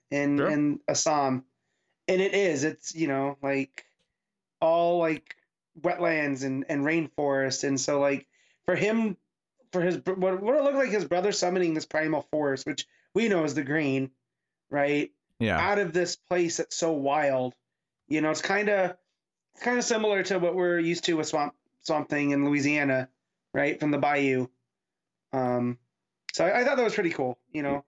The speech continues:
Speaker 2: Yeah, and,
Speaker 1: Uh,
Speaker 2: you know, that, that's, that's, you know, upsets the Pale Wanderer. He starts, like, hacking at him and saying, w-, you know, "You, you think you're still a human, you, you're clinging to your humanity," but he starts ripping at his chest, like, "Where's the flesh? Where's the bone? You know, there's
Speaker 1: Right.
Speaker 2: none, none of that here.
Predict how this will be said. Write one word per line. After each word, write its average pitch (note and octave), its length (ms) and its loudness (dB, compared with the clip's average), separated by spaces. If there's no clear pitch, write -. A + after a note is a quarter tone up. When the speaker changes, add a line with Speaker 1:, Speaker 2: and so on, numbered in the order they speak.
Speaker 2:
Yeah, F3 360 2
and, D#3 160 0
Speaker 1:
Uh, B2 260 -6
Speaker 2:
you F#3 100 0
know, D3+ 100 0
that, E3+ 140 2
that's, E3+ 240 0
that's, - 380 -2
you D3 80 0
know, G#2+ 120 2
upsets B2 460 0
the A2+ 80 0
Pale A2 240 2
Wanderer. G2+ 640 2
He A2+ 80 2
starts, C3 340 0
like, A2 120 -2
hacking B2 480 -2
at G2+ 140 2
him F#2 60 0
and G#2 80 -2
saying, G#2+ 200 0
w-, A2 240 0
you A#2+ 80 2
know, A2 60 2
"You, A#2+ 260 0
you B2 100 2
think C3+ 260 -2
you're B2 100 0
still A2+ 220 0
a G#2+ 40 0
human, G#2+ 420 0
you, G#2+ 120 2
you're A2 160 0
clinging B2+ 340 -2
to A#2+ 140 -2
your G#2+ 100 2
humanity," G#2 500 0
but A2+ 160 -2
he A2+ 80 0
starts C#3+ 260 0
ripping A#2 340 0
at F#2 60 -2
his G2+ 100 0
chest, A2 320 0
like, G#2+ 120 -2
"Where's E3 240 2
the E3 100 0
flesh? C#3+ 500 2
Where's D3+ 220 2
the D3 100 0
bone? A2+ 600 0
You A#2+ 80 0
know, A#2 140 2
there's A#2 240 -2
Speaker 1:
Right. C#3 100 0
Speaker 2:
none, D#3 220 0
none D3+ 120 2
of C#3 60 2
that C3 240 0
here. A2 420 2